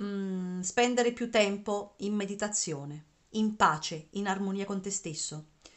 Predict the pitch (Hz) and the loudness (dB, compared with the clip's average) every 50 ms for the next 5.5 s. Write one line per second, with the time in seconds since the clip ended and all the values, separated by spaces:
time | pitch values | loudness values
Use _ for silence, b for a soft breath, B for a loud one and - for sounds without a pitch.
0 | b b b b b b b b b b b b b b b b _ _ _ _ | b b b b b b b b b b b b b b b b _ _ _ _
1 | _ _ _ _ _ _ _ - - 202 226 240 254 262 262 254 - - _ _ | _ _ _ _ _ _ _ 0 6 8 10 10 10 8 6 2 -2 -8 _ _
2 | _ _ _ _ _ _ _ _ _ - 185 196 233 240 233 220 220 226 240 247 | _ _ _ _ _ _ _ _ _ -4 2 4 6 6 6 4 4 4 4 2
3 | 247 240 - - - 220 185 165 147 143 151 151 151 190 196 208 196 202 202 226 | 2 2 0 2 4 4 4 4 2 0 -2 0 0 0 2 2 2 2 2 2
4 | 233 233 - - - 214 185 160 156 160 165 170 - - - 208 208 190 196 190 | 2 4 2 2 4 4 4 4 2 0 -2 -2 -4 -4 -2 -2 -2 -2 -2 0
5 | 226 214 180 156 143 139 139 143 147 | 2 2 4 4 2 0 -4 -8 -10